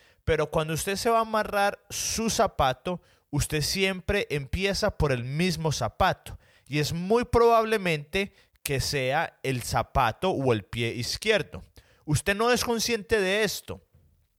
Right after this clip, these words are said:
pero es un hábito que usted y yo tenemos. Y yo sé que acabo de sonar muy inteligente, pero la verdad es que lo leí en un libro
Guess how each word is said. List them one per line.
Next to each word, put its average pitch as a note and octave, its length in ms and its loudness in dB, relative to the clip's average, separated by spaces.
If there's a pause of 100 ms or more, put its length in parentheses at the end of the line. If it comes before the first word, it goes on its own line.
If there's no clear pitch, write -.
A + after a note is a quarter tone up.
(180)
pero D#3 220 6
es D3 180 2
un G3 140 0
hábito E3+ 500 0 (280)
que C#3 120 -2
usted C#3+ 500 -2
y C3+ 120 -4
yo A2 160 -2
tenemos. D3 680 -4 (420)
Y C#3 120 -4
yo D#3 120 2
sé F3 180 0
que F#3 420 0
acabo C#3 400 2
de D3+ 80 4
sonar C3 300 -2
muy D3+ 240 0
inteligente, B2 840 -4 (180)
pero B2 160 -2
la A#2 140 -2
verdad A#2 300 -2
es A#2+ 140 -4
que D3 260 -2
lo C3+ 120 0
leí A2+ 300 0
en A#2 120 -4
un D#3 140 0
libro C3+ 300 0